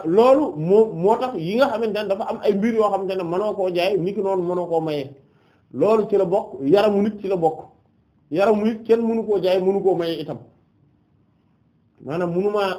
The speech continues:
baax a baax a baax ba ne sama, sama, sa, sa, sama, sama, sama rein bi wala sama, euh, xol bi ak yooyu moom fi mu tollu maye naa ko. Loolu mënta ne. Ndax mu, mu ma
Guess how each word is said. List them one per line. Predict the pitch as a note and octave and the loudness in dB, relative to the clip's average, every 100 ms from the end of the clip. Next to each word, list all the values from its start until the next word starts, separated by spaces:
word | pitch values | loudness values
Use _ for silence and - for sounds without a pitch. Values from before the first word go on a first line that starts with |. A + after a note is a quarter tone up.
| D3 | -2
baax | E3 F3+ F#3+ | 2 2 0
a | |
baax | E3 E3+ E3+ | 0 2 2
a | |
baax | D3+ F3+ D#3 | 0 -2 -2
ba | |
ne | E3 D#3 E3 A#3+ A3 | -4 -2 -2 -4 -4
sama, | D#3+ D#3+ D#3 D#3 _ _ _ _ | -4 -4 -4 -10 _ _ _ _
sama, | D#3 D#3 C#3+ - | -6 -4 -6 -6
sa, | D#3 D3+ | -6 -4
sa, | D3+ D3 D3 | -4 -6 -6
sama, | D3+ D3+ D3+ | -6 -6 -8
sama, | D3 D3 D#3 | -6 -6 -6
sama | D#3 D3+ | -6 -4
rein | D3+ C#3+ | -4 -4
bi | C3+ E3 - - _ _ - | -4 -4 -6 -18 _ _ -10
wala | C#3 D#3 D#3 D3 D3 | -4 0 2 0 -2
sama, | D3+ D3+ D3+ C#3+ C#3 C3 C3+ _ _ | -4 -2 0 0 -2 -8 -14 _ _
euh, | C3+ C#3 C#3 C3+ C3+ C3 C3+ | -4 -2 0 0 -2 -4 -4
xol | F#3 E3 | 0 0
bi | D3+ A#3+ | 0 -4
ak | - D#3+ | -6 -2
yooyu | E3 D#3+ F#3 | 0 0 0
moom | D3 D#3 E3+ | -2 -2 -4
fi | E3 | -6
mu | D#3 | -4
tollu | D#3+ D#3 | -2 -2
maye | D3+ D#3+ | -4 -4
naa | D#3 C3 | -6 -8
ko. | C3 - _ _ _ - | -12 -18 _ _ _ -4
Loolu | E3 F3+ | -2 0
mënta | F3+ F3+ C#3+ | 0 -4 -6
ne. | C3+ - B2+ A2 A2 - - _ - | -10 -16 -20 -20 -20 -20 -20 _ -6
Ndax | F3+ - - | -4 -4 -10
mu, | C#3 D#3+ F3 D#3+ D3+ | -10 -8 -8 -10 -6
mu | D#3+ A3+ B3 | 2 4 4
ma | A3+ | 4